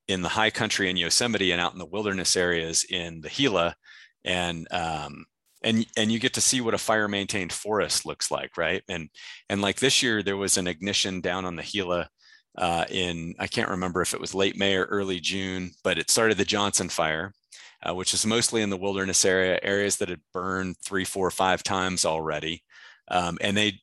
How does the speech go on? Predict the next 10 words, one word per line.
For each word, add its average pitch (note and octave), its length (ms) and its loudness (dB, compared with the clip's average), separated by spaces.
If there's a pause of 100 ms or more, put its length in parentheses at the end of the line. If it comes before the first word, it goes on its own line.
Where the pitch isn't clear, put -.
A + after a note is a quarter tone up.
you A#2 120 -2
know, G#2+ 180 0
they A2+ 120 2
monitored, A2 720 0 (260)
uh, G2 260 0
what F#2+ 260 -4
that G2 200 2 (160)
fire G2+ 260 0
was G2+ 200 -6
doing. G#2 420 -4